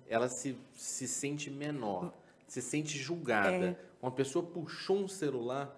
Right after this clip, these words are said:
Speaker 1: "Nossa, vai falar mal de mim, alguma coisa tá
Speaker 2: Ah,
Speaker 1: errada."
Speaker 2: eu não tinha
Speaker 1: E aí
Speaker 2: pensado
Speaker 1: você
Speaker 2: nisso.
Speaker 1: pega e tá, e joga essa mulher lá em cima, cara.
Speaker 2: Eu não
Speaker 1: Que
Speaker 2: tinha
Speaker 1: coisa.
Speaker 2: pensado nisso. Outra coisa que eu não faço.
Speaker 1: Mas você tá falando que trabalho é intuitivo, né?
Speaker 2: É, eu não falo mal de lugar nenhum, assim. É, é,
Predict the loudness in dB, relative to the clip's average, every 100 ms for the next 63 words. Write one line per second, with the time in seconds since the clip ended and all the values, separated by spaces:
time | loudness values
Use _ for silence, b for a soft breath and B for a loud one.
0 | -8 -4 -2 0 2 2 2 0 2 2
1 | 0 -2 0 0 0 0 0 0 0 -2
2 | 2 2 2 2 2 4 6 6 8 8
3 | 8 8 8 12 12 12 12 12 12 12
4 | 10 8 10 8 8 4 2 0 B B
5 | B -6 6 12 12 10 4 0 2 4
6 | 4 4 0 -2 0 2 0 0 -4 -4
7 | -4 4 6 8 10 10 10 8 4 4
8 | 2 0 -2 -10 -14 -20 B B B B
9 | 8 8 8 8 8 8 8 4 4 4
10 | 8 10 10 10 8 8 8 4 -2 -6
11 | -6 -6 -4 -6 -6 4 10 12 12 12
12 | 12 12 10 8 10 8 6 6 6 8
13 | 10 10 8 2 0 0 2 0 2 4
14 | 4 2 0 -4